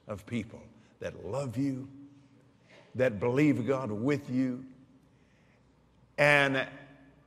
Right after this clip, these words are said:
in answer to your request, we have just prayed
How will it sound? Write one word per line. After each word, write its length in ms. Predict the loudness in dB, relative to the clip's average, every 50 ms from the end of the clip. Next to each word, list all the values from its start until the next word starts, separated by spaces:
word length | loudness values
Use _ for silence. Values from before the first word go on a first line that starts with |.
| _ -6
in 140 | -4 -2 -2
answer 540 | 0 0 0 0 0 -2 -2 -2 -2 -2 -4 -6 -14 -18 -14 -6
to 100 | -2 -2
your 200 | 0 0 0 0
request, 800 | 0 -2 -2 -2 -2 -2 -2 -2 -4 -8 -12 -12 -12 -14 -20 -20 -20 -20 _ -20 _ _ _ _ _ _ _ _ _ _ _ _ _ _ -12 -2
we 200 | 4 6 6 6
have 260 | 6 4 2 0 0 2
just 360 | 4 4 4 4 2 -6 -8
prayed 500 | 0 4 6 6 6 6 4 0 -2 -6